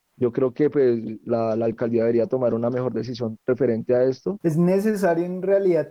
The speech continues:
Speaker 2: quitarle la bicicleta a las personas, o más bien valdría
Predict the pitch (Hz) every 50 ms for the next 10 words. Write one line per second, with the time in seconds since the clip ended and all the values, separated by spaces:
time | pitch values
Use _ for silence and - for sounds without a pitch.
0 | - - 180 - - - 185 180 185 196 202 202 196 196 202 190 - 196 - -
1 | 160 156 156 160 165 165 170 180 - - _ _ _ - - - 180 175 175 175
2 | 170 165 - - 170 156 151 147 - 160 160 175 202 233 240 233 - 208 196 180
3 | 160 156 147 143 147 156 156 147 147 156 170 170 170 165 170 170 160 151 170 170
4 | 170 170 165 165 165 -